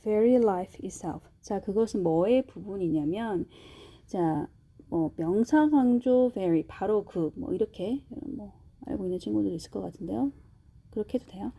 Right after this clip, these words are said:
자, 그의 생명, 어, 자체, itself니까 그것의 일부다. 그래서 생명을,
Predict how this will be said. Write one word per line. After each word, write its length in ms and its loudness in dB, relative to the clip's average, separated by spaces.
자, 280 -2
그의 560 0
생명, 760 6
어, 220 -6
자체, 440 -10
itself니까 800 -6
그것의 440 -4
일부다. 540 -6
그래서 160 -4
생명을, 640 8